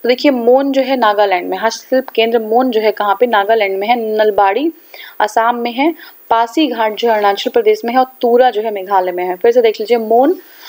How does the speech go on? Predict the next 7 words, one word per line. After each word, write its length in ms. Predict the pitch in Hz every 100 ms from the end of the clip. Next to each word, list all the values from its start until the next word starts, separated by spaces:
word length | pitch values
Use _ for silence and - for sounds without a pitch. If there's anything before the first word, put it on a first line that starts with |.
| - -
हस्त-, 420 | 277 - 269 - - 269
हस्तशिल्प 500 | 277 277 269 233 226 -
केंद्र 280 | 208 208
है 60 | 269
और 140 | 254
राज्य 320 | 202 185 175
है। 120 | 185